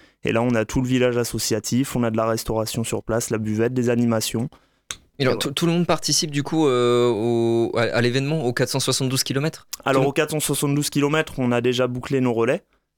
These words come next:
Speaker 1: Donc là, on va, on va vraiment avoir fait appel, euh, aux associations sportives, euh, aux associations. On va avoir, euh,
Speaker 2: Oui, là, c'est des sportifs qui participent.
Speaker 1: Voilà, c'est ça, des sportifs, euh, du, du personnel de santé, des douloureux chroniques aussi qui vont participer au relais.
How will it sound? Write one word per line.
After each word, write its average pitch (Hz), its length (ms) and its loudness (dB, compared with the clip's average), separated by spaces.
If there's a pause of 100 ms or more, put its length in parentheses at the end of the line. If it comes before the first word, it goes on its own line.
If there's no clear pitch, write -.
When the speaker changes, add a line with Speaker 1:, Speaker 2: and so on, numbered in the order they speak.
Speaker 1:
Donc 117 200 0
là, 135 180 4
on 127 120 0
va, 113 360 2
on 113 100 0
va 117 120 0
vraiment 123 380 0
avoir 120 220 -2
fait - 100 -4
appel, 127 400 2
euh, 117 160 2
aux 117 180 2
associations 120 520 -2
sportives, 131 640 0
euh, 117 140 4
aux 113 200 0
associations. 117 580 -2
On 135 380 2
va 117 100 2
avoir, 117 380 2
euh, 117 160 0
Speaker 2:
Oui, 127 80 2
là, 117 80 4
c'est - 140 0
des 117 80 0
sportifs - 380 0
qui - 100 -4
participent. - 380 -4
Speaker 1:
Voilà, 127 340 0
c'est 120 120 -4
ça, 120 220 2
des 120 140 0
sportifs, 135 640 -2
euh, 120 160 2
du, 117 600 0
du 117 120 -2
personnel 123 420 -2
de 117 100 0
santé, 135 680 0
des 131 140 0
douloureux 127 340 0
chroniques 123 360 -2
aussi 123 220 -2
qui 123 100 -6
vont 120 100 0
participer - 360 -4
au 117 100 2
relais. 120 260 2